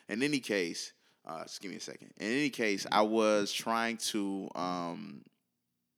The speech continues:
I was telling her, like, she was like, "Just go to your grandparents." And then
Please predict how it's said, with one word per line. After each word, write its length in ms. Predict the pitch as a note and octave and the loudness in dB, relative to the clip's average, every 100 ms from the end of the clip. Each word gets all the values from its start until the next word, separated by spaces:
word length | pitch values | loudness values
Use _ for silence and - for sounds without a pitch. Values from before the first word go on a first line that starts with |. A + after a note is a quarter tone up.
| _ _ | _ _
I 60 | - | 2
was 200 | A2 - | 2 2
telling 240 | D3 D#3 | 2 4
her, 100 | C3 | 4
like, 220 | A2+ G2+ F#2 | 6 4 2
she 120 | E3+ | -2
was 80 | D#3 | -2
like, 100 | C3 | 0
"Just 140 | - | 0
go 100 | C3 | 2
to 60 | C#3+ | 4
your 120 | D3 | 4
grandparents." 680 | B2+ C3 C3 C3+ C3 C3+ - | 2 0 0 -2 0 0 -2
And 100 | A2+ | -2
then 140 | A#2 | -4